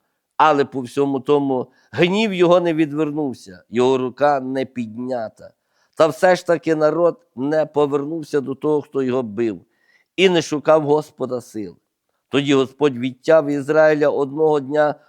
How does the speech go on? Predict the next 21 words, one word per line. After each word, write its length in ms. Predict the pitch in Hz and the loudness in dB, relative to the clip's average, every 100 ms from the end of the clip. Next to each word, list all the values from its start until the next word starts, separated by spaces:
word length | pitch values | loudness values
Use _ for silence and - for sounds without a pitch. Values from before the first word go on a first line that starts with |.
| _ | _
голову 460 | 107 151 185 180 165 | 0 4 4 4 2
і 120 | 156 | 0
хвоста, 560 | - 139 147 - 139 113 | -2 -8 -8 -2 0 0
пальму 560 | - 165 196 180 180 | 2 4 4 2 -6
і 100 | 170 | -10
трустину. 720 | 151 156 151 - 143 107 87 _ _ _ _ _ | -10 -10 -10 -8 -6 -6 -12 _ _ _ _ _
Старець 600 | - 156 156 175 160 - | 0 0 2 0 -2 -4
і 100 | 160 | -4
знатний — 680 | 147 160 147 - 110 98 _ _ _ | 0 2 2 0 -14 -14 _ _ _
то 200 | - 156 | 2 2
голова, 560 | 131 135 127 117 95 107 _ _ - | 4 2 0 -2 -2 -6 _ _ 2
а 140 | 139 | 2
пророк, 500 | - 135 139 151 143 | 2 0 2 2 0
що 160 | - 139 | -4 -4
навчає 560 | 127 120 147 143 139 | -4 -6 0 2 2
неправди, — 680 | 127 120 123 143 135 120 123 - _ _ _ | -2 -4 2 2 2 -2 -8 -10 _ _ _
то 180 | 160 156 | 2 2
хвіст. 640 | - 127 123 113 _ _ _ _ _ _ _ _ | 0 -6 -6 -8 _ _ _ _ _ _ _ _
Провідники 680 | 123 156 151 139 151 143 165 | 2 4 4 0 -2 0 -2
цього 300 | 156 160 147 | 0 2 2
народу 640 | 143 139 151 147 143 139 | 4 2 2 -2 -2 -4